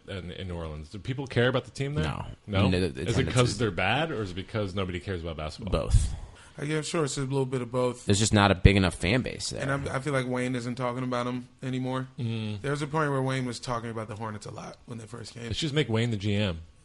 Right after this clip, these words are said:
Speaker 3: Oh, God, if they made Wayne the G M,
Speaker 2: They really
Speaker 3: everybody
Speaker 2: doomed
Speaker 3: would come
Speaker 2: themselves
Speaker 3: back.
Speaker 2: when they changed their name to the Pelicans.
Speaker 3: Yeah.
Speaker 2: It's, like, literally just
Speaker 1: It's a bad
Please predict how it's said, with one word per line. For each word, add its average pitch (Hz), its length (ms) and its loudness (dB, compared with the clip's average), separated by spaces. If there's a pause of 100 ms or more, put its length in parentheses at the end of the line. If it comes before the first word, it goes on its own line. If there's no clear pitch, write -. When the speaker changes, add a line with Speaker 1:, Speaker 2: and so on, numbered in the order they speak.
(260)
Speaker 3:
Oh, - 240 -14
God, 110 160 -12
if 101 80 -16
they 131 100 -4
made 139 180 -2
Wayne 143 200 -4
the 135 80 -4
G 131 80 -8
M, - 20 4
Speaker 2:
They 123 80 10
really 185 220 12
Speaker 3:
everybody 131 80 6
Speaker 2:
doomed 117 140 12
Speaker 3:
would - 20 12
come 107 120 10
Speaker 2:
themselves 95 420 8
Speaker 3:
back. - 60 -4
Speaker 2:
when 95 80 8
they 85 100 4
changed 85 340 4
their 78 60 0
name 76 200 0
to 67 60 -8
the - 80 -10
Pelicans. 58 760 0 (220)
Speaker 3:
Yeah. - 140 -10 (180)
Speaker 2:
It's, - 160 -8
like, 107 160 2
literally 127 360 8
just 98 340 2
Speaker 1:
It's 113 100 -10
a 123 60 -6
bad 101 220 2